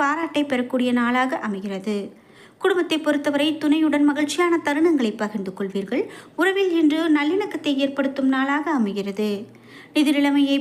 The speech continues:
பொறுத்தவரை இன்று பணம் மிகுதியாக காணப்படும். உங்களது சேமிக்கக்கூடிய ஆற்றல் அதிகரிக்கும். ஆரோக்கியத்தை பொறுத்தவரை இன்று பணம், பணம் குறைபாடுகள் காணப்படலாம். இன்று சிறந்த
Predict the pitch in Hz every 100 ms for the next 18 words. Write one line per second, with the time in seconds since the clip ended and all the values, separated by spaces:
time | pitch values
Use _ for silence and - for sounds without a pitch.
0 | 277 277 277 269 269 285 262 277 269 277
1 | 359 - - - - 330 349 349 339 302
2 | 370 403 330 262 208 202 190 196 208 220
3 | 233 226 226 240 247 269 277 302 294 285
4 | 262 262 240 240 285 285 285 349 - -
5 | - 208 196 208 202 - 208 202 - -
6 | - - 277 294 330 294 294 269 285 277
7 | 269 277 285 262 277 285 262 254 294 381
8 | - - - - - - - - - -
9 | 294 330 370 311 285 277 285 277 269 262
10 | 240 190 170 202 208 214 247 294 262 254
11 | 262 302 320 359